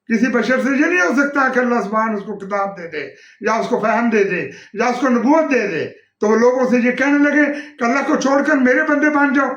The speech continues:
ویسا کیوں کر کہے گا؟ ویسا نہیں کہہ سکتا۔ "لا یامرکم ان تتخذوا الملائکۃ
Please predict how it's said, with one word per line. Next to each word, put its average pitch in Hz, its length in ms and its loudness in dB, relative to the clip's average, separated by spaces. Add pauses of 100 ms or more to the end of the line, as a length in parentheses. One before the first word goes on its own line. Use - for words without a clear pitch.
(280)
ویسا 220 240 -2
کیوں 302 280 -2
کر 269 200 2
کہے 180 260 0
گا؟ 160 180 -4 (240)
ویسا 190 280 -2
نہیں 311 220 0
کہہ 233 180 -2
سکتا۔ 147 300 -10 (1160)
"لا 208 140 0 (100)
یامرکم 285 540 4
ان 277 120 2
تتخذوا 262 720 -2
الملائکۃ 240 600 0